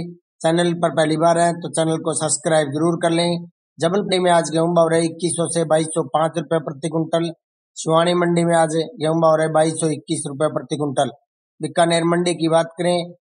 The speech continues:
तो भाव रहे इक्कीस सौ पचास से तेईस सौ रुपये प्रति कुंटल।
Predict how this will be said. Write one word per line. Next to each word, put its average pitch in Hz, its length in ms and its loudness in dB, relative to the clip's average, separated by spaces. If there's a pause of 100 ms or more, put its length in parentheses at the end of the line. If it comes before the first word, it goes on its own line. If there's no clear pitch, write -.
(140)
तो 156 80 -2
भाव 151 220 4
रहे 175 160 4
इक्कीस 175 280 -6
सौ 175 80 -2
पचास 170 380 0
से 175 80 -2
तेईस 170 340 -2
सौ 175 100 0
रुपये 165 180 0
प्रति 165 320 -8
कुंटल। 175 420 -2